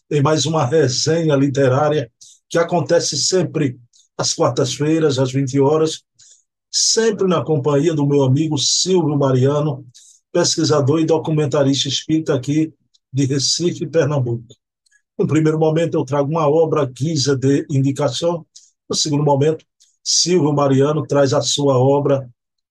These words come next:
indicada da semana e entabulamos uma conversa fraterna e agradabilíssima. Então, vamos iniciar a nossa resenha levando o pensamento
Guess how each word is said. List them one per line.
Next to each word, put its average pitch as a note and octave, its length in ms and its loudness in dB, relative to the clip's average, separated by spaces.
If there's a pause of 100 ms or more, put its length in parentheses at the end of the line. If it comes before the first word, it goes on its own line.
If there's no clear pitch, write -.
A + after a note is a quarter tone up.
indicada C3+ 560 2
da C#3+ 140 0
semana F#3+ 640 -2 (360)
e A#3+ 140 -2
entabulamos D#3+ 680 0
uma D#3 160 -2
conversa C#3+ 640 -2 (380)
fraterna D3 600 0
e C#3+ 60 2
agradabilíssima. B2+ 1000 0 (480)
Então, E3+ 180 2
vamos D3+ 280 0
iniciar C#3+ 760 0 (560)
a C#3 60 -2
nossa C#3 320 2
resenha F3+ 600 2
levando E3 760 2
o D3 100 -4
pensamento D#3+ 960 -2